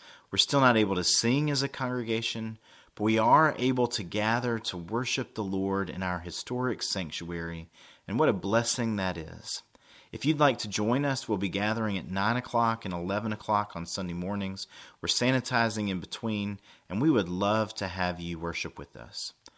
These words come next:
We know that God is up to exciting things right now. And if God is up to something with you, if you're interested in talking about following Jesus,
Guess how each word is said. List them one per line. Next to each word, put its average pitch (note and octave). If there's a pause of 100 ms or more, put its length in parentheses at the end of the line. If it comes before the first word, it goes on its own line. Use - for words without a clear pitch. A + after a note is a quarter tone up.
(580)
We C#3+
know B2+
that A2+
God G#2+
is G#2
up G#2
to G2
exciting G2+
things G2
right E2
now. F#2 (640)
And A2+
if - (100)
God D3+
is C#3
up C3+
to B2+
something B2
with G#2
you, G#2
if D#2+
you're B2+
interested D3+
in G2
talking A#2+
about G#2
following G2+
Jesus, A#2